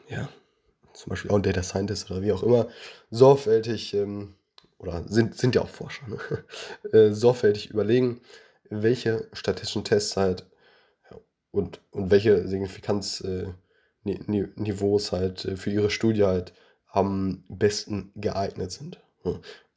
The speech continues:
Um valide und zufälliges, äh, <laughs> um valide und zuverlässige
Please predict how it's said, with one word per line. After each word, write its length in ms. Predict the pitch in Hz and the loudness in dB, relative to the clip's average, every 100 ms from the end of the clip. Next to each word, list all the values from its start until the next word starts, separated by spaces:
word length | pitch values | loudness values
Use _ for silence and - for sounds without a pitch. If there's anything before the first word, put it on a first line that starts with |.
| - | -2
Um 420 | 123 - 113 107 | 0 0 -2 4
valide 400 | 120 131 135 120 | 4 4 2 2
und 280 | 101 95 - - | 0 -2 -10 -8
zufälliges, 640 | 131 - 107 104 104 - - - | -4 0 0 0 -4 -10 -14 -10
äh, 160 | 101 - - - - - | -6 -6 -10 -10 -10 -10
<laughs> 420 | - - - - | -18 -20 -16 -6
um 200 | 110 110 | -2 4
valide 380 | 110 117 123 107 | 6 6 2 2
und 320 | 101 101 - _ _ _ _ | 0 -2 -10 _ _ _ _
zuverlässige 800 | - 131 - 101 110 107 95 85 | -4 -4 0 2 2 0 0 -2